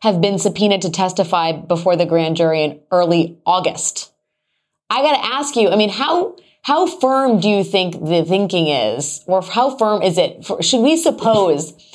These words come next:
that the sort of deadline that Jack Smith needs to get this done before the Fulton County D A, Fani Willis, releases her potential indictment,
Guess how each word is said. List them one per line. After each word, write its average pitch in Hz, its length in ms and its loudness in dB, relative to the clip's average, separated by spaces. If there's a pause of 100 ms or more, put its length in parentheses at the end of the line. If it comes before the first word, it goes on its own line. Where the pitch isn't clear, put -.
(240)
that 202 260 0
the 190 120 2
sort 190 240 0
of 170 260 -2 (320)
deadline 165 960 0
that 175 240 -2
Jack 185 320 -2
Smith 170 320 -2
needs 165 240 2
to 180 100 -6
get 170 220 0
this 170 160 0
done 165 240 0
before 170 400 2 (240)
the 156 180 2
Fulton 165 320 -2
County 160 340 -2
D 156 200 0
A, 143 100 2
Fani 156 320 0
Willis, 151 400 2 (240)
releases 165 560 0
her 247 140 0
potential 165 400 0
indictment, 147 520 0